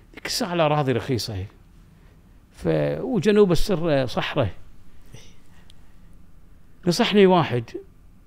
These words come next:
الوالد رحمة الله عليه، آه، يعني مثل ما تقول، عطانا ال-،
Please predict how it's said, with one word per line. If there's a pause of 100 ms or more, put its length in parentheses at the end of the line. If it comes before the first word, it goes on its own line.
(320)
الوالد
رحمة
الله
عليه، (1400)
آه، (680)
يعني
مثل
ما
تقول، (460)
عطانا
ال-،